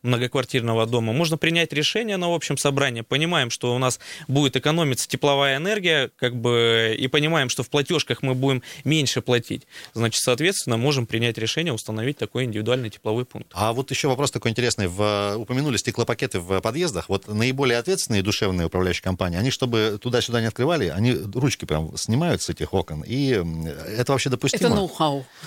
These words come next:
Speaker 1: Ну, в принципе, допустимо. У нас температура в под-, в под-, э, в подъезде, она не нормируется в большей степени.
Speaker 2: Мгм.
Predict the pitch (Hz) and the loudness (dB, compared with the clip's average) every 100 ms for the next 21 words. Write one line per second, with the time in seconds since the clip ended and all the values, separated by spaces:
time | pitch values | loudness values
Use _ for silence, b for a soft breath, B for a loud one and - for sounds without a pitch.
0 | B B - 180 - 170 - 147 143 135 | B B -14 -10 -6 -4 -4 -2 -2 -2
1 | - 196 139 127 139 - 143 143 151 156 | -4 -2 -2 0 0 -2 -2 0 0 2
2 | 151 127 139 131 127 117 - 143 143 151 | 0 0 -2 -4 -6 -6 -4 -2 0 2
3 | 147 139 131 - 147 160 196 151 117 113 | 4 4 0 0 0 2 2 2 2 0
4 | 110 131 151 139 - - 117 123 135 147 | 0 2 2 2 -4 -10 -6 -4 -2 0
5 | 160 160 151 120 110 - - 113 113 123 | 2 2 2 2 -2 -4 -8 -8 -2 0
6 | 113 117 - 123 - 95 95 | 2 0 0 0 0 -2 -2